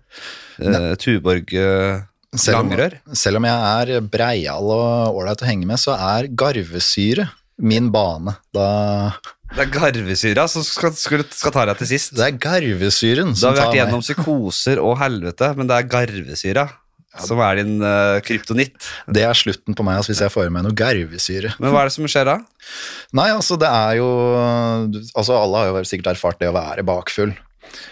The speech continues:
Speaker 1: Men hvis jeg får i meg, hvis jeg har hatt en god rangler-, eh, rangletur med liksom, eh, en skikkelig trygdekloss av en, eh, pappvin,
Speaker 2: Ja.
Speaker 1: da, da må jeg time pustinga mi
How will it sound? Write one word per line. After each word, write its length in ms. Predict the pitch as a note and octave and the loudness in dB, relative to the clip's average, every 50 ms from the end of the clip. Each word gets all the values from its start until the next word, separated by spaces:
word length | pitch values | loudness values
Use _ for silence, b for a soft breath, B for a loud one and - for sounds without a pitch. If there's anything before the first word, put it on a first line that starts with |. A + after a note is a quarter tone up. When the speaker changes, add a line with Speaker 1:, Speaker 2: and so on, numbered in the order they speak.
| B - | B -4
Speaker 1:
Men 280 | - A#2 A2 G#2+ G#2 G#2 | -2 0 0 2 2 0
hvis 200 | G#2+ G#2+ G2 - | 0 0 0 0
jeg 120 | G2+ G2 | 0 0
får 200 | G2 - G2+ F2+ | 0 0 0 0
i 20 | F2+ | 0
meg, 320 | F#2+ G#2 G#2 G#2 G#2 G#2 | 0 0 0 0 0 0
hvis 100 | G#2 F#2+ - | 0 0 0
jeg 180 | G2 G2 G2 F#2 | 0 0 0 0
har 180 | G2+ F#2+ F#2+ | 0 0 0
hatt 220 | G2 G2 F#2+ - G#2+ | 0 0 -2 -2 -2
en 240 | G#2 G#2+ G#2+ G#2 | -2 0 -2 -2
god 300 | F#2 G2 F#2+ G2 G#2 A2 | -2 -2 -2 -2 0 0
rangler-, 440 | A2 G2+ F#2+ F2 E2+ E2+ F2 F2+ F2+ | 0 0 0 -2 -4 -4 -4 -4 -4
eh, 720 | F2+ F#2 F2+ F2+ F2+ F2+ F2+ F2+ F2+ F2+ F2+ F2 - - A2 | -4 -4 -4 -4 -4 -4 -4 -4 -4 -4 -6 -8 -6 -2 -2
rangletur 480 | G#2+ G2+ F#2+ F#2 F2+ - G2 G2 G2+ | 0 0 0 -4 -4 -2 -2 0 0
med 400 | G2 F#2+ F2+ F2+ F#2 F#2+ F#2+ F#2+ F#2+ | 0 0 -2 -2 -2 -2 -2 -2 -2
liksom, 400 | F#2+ - - F#2+ F#2 F#2 F2+ F2+ | -2 -2 -2 -2 -2 -2 -2 -2
eh, 300 | F#2 F#2 F#2 F2+ F2 E2+ - _ _ _ _ _ _ _ _ _ _ - - - | -2 -2 -2 -4 -4 -6 -10 _ _ _ _ _ _ _ _ _ _ -20 -16 -6
en 60 | - - | -2 0
skikkelig 320 | - G2 F2 - F#2 - | 0 0 2 0 0 0
trygdekloss 720 | - - G2+ F2+ D#2+ D#2+ E2 - F#2 F#2+ - - - - - - | 0 0 -2 -2 -2 -2 -2 -2 -2 0 0 0 -2 -2 -2 -2
av 80 | G2 G2 G2 | -2 0 0
en, 160 | F#2+ F#2+ F#2+ F#2+ | 0 0 0 0
eh, 220 | F#2+ F#2 F#2 F#2 F2+ | 0 0 0 0 0
pappvin, 440 | - G2 - - - A2 A#2+ B2 - _ _ - F#2+ | 0 -2 -2 0 0 -2 -2 -2 -4 _ _ -8 -4
Speaker 2:
Ja. 160 | G2 G2+ F#2+ B B B B B B B B - | -2 -2 -2 B B B B B B B B -6
Speaker 1:
da, 380 | A2 F#2 G2 G2 G#2 A2 A2+ A2+ - | 0 2 4 4 4 2 0 0 -4
da 220 | G#2 F#2 F2+ G2+ | -4 -2 0 2
må 120 | G#2 A#2 G#2+ | 2 2 2
jeg 220 | G2 G#2 A2 - | 2 0 0 -2
time 420 | - - A#2+ G2+ F2 E2 E2 F#2 G2 | -2 0 0 0 0 0 -4 -6 -6
pustinga 640 | - - A2 - - - - - - E2 E2 D#2+ F2 | -4 -4 -2 -2 0 -2 -2 -2 -2 -4 -2 -2 -2
mi 160 | F#2+ A2 A#2 | -2 -2 -2